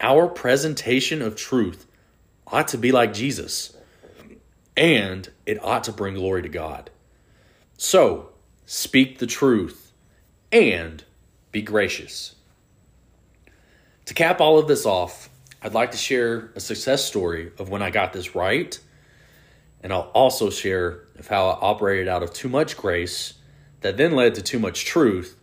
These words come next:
and the results were not pretty. So I had two friends, and, uh, we're just gonna say person A and person B. Person B is the success story,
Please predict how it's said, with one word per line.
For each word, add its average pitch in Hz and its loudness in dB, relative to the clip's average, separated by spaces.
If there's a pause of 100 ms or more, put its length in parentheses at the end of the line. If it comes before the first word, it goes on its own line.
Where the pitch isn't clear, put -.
(640)
and 104 0 (540)
the 101 -8
results 104 2
were 90 -8
not 87 -8
pretty. 80 -8 (1700)
So - 4
I 127 2
had 135 2
two 170 0
friends, 107 -4
and, 104 -4
uh, 98 0
we're 123 -2
just 123 -6
gonna 110 -4
say 107 -2
person 117 -4
A 107 2
and 101 -6
person 101 -4
B. 85 -6 (880)
Person 147 4
B 131 4
is 101 0
the 101 -6
success 117 -2
story, 80 -4